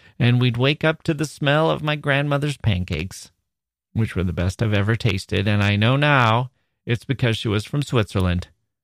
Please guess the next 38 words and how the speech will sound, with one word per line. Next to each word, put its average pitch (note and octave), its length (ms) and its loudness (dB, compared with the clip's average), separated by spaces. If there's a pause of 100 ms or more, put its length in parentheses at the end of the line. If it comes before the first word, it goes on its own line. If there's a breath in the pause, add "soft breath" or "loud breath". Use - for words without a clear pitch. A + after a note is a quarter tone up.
(180)
and G2+ 160 2
used G2 260 0
plenty F#2+ 320 0
of G#2 140 0
butter. E2+ 320 -2 (1080 loud breath)
And A#2 160 2
then, C3+ 260 2 (1040)
when G2 120 2
I F#2+ 100 4
was G2 120 0
in F#2+ 120 2
my F2+ 140 2
twenties, A#2+ 540 0 (100)
she - 180 -6
passed F#2+ 340 -2
away, C3 360 2
and A#2 120 -2
I C#2 60 -2
went F2 220 -2
to G2 80 -2
the G2 100 -2
house, A2+ 440 0
which - 180 -6
had F#2 160 -2
been G2 160 0
emptied G#2+ 460 0
out, E2+ 280 0 (260 soft breath)
emptied A2+ 440 2
of A#2+ 80 2
things. F#2 680 -2 (840)
They A2+ 100 4
were G2 120 2
getting G#2+ 340 2
it A#2 100 -2
ready G2 380 2
to A2+ 140 -2
be G#2+ 140 0
sold. F#2+ 560 -4